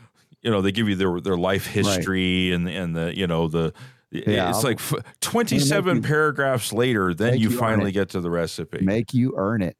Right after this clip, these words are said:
Speaker 1: It's, um, yeah, it's interesting. So let's see,
Speaker 2: Steve
Speaker 1: we got,
Speaker 2: says for
Speaker 1: we
Speaker 2: the
Speaker 1: got
Speaker 2: audio stream.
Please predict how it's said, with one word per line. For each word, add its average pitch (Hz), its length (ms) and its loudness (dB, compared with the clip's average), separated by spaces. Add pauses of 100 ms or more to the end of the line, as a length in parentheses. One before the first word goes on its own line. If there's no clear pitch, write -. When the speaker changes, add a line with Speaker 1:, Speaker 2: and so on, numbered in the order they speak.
(160)
Speaker 1:
It's, 90 460 -2
um, 78 500 -2 (260)
yeah, 80 300 -2
it's 82 220 -8
interesting. 80 380 -6
So 95 220 0
let's 104 200 0
see, 147 60 2
Speaker 2:
Steve 139 100 2
Speaker 1:
we - 80 0
got, 98 180 0
Speaker 2:
says 110 80 -2 (420)
for - 100 -2
Speaker 1:
we 95 60 2
Speaker 2:
the 95 80 2
Speaker 1:
got 90 80 2
Speaker 2:
audio 101 340 0
stream. 78 560 -4